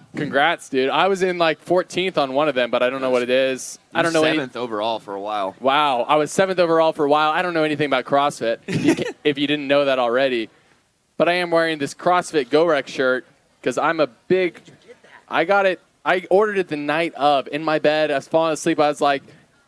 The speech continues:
Speaker 1: jolted awake. I was like, "I need to buy a shirt." Big fan of that. If you haven't signed up for the Open, you should definitely go sign up for the Open.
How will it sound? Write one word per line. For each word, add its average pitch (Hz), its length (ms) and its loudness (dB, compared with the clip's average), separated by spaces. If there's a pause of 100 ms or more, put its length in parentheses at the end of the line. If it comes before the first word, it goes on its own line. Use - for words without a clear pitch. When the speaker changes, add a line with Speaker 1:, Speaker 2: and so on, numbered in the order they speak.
(180)
Speaker 1:
jolted 214 360 4
awake. 180 500 0 (380)
I 147 80 0
was 143 80 2
like, 151 140 -2
"I - 40 -4
need 151 100 -2
to 143 40 0
buy 143 220 2
a 139 80 -4
shirt." 143 460 0 (340)
Big 151 180 2
fan 156 300 0
of 147 100 0
that. 151 340 2 (280)
If - 60 -20
you 170 60 4
haven't 190 160 0
signed 208 220 2
up 208 80 -2
for 196 100 0
the 185 120 4
Open, 190 360 0
you 165 60 -6
should 160 200 -10
definitely 180 320 0
go 170 120 2
sign 170 240 0
up 165 100 -4
for 165 100 0
the 160 100 2
Open. 165 460 0